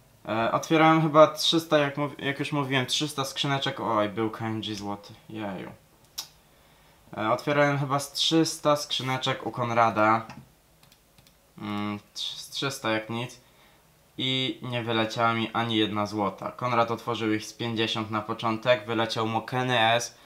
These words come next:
którego sprzedał za sto sześćdziesiąt euro od razu. Bo od razu ktoś tam chciał go kupić.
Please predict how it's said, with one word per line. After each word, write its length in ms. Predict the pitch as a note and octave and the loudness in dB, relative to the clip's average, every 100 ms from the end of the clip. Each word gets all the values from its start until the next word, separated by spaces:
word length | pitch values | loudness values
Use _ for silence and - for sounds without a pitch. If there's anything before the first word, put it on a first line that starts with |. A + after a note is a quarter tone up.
| - - - _ _ | -20 -20 -20 _ _
którego 320 | - A2+ A2+ | -6 -4 -4
sprzedał 380 | - B2 A#2 A2 | -2 0 4 4
za 120 | A2+ | 2
sto 220 | - B2 | 0 -2
sześćdziesiąt 580 | A#2+ A2+ G#2 G#2+ A2 - | 0 -2 -2 -2 -4 -2
euro 300 | A2 G2+ G2 | 0 2 2
od 100 | F#2+ | 2
razu. 440 | G2 G2 A2 A#2 A#2 - _ _ - | 2 2 0 -2 -4 -16 _ _ -8
Bo 100 | G#2 | -4
od 120 | G#2+ | 0
razu 260 | G#2+ G#2 G#2 | 0 0 -4
ktoś 260 | - A2 | -6 -6
tam 140 | G#2+ G2+ | -4 -6
chciał 340 | - G#2 G2 | -2 -4 -2
go 160 | F#2+ G2+ | -4 -4
kupić. 560 | - G2 A#2+ C3 - | -6 -6 -6 -6 -10